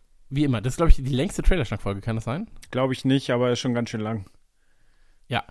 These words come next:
Speaker 1: deswegen machen wir an dieser Stelle einfach eine kleine Unterbrechung bis zur nächsten Folge. Und wir wünschen euch ein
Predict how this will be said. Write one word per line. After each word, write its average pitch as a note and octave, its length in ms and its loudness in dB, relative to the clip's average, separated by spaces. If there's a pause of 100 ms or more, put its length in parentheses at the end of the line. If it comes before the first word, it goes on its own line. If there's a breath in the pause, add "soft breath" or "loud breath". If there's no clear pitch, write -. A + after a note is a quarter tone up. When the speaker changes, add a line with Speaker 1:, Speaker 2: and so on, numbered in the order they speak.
(320 soft breath)
Speaker 1:
deswegen F#3 480 2
machen D#3+ 180 0
wir E3+ 60 0
an D#3 80 0
dieser D3+ 180 -4
Stelle D#3 300 -4
einfach B2+ 220 -4
eine A2 160 -6
kleine D#4 440 -10 (440)
Unterbrechung E3 560 -4 (160)
bis - 260 -6
zur D3+ 160 0
nächsten - 300 -6
Folge. - 340 -12 (320 soft breath)
Und A2+ 320 -4
wir E3+ 140 0
wünschen E3+ 240 -4
euch D3+ 280 -6
ein A2+ 320 -4